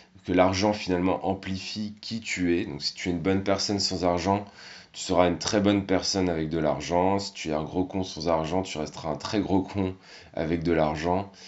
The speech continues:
Et, euh, et après, la balle est dans ton camp, quoi. Euh, mais se priver de, de ce potentiel, euh, axe de croissance pour ton argent,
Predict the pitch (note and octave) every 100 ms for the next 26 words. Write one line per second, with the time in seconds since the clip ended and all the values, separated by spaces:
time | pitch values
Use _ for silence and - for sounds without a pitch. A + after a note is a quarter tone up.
0 | - - - _ - E2 E2 D#2+ D2+ D2
1 | D2+ D2+ D2 C#2 - - E2+ B2+ - G#2+
2 | G2 E2 F#2 F#2+ F2+ F2 F#2+ F2 G#2+ F#2+
3 | - B1+ - _ - D#2 D2 B1+ B1+ C2
4 | D#2 D#2+ D#2 - F#2 - - A2+ G#2 A#2
5 | G#2+ F2 D#2+ D#2 D2 D#2+ - D2+ G2 F#2+
6 | F#2+ F#2 - F#2+ G2 F#2 D#2 D#2 D2+ D2+
7 | C#2+ - _ _ - _ _ _ - -
8 | - G#2 G2+ F#2+ F#2 - G#2+ G#2 A2 G#2+
9 | - F2+ F#2 F#2 F2+ F2+ G2+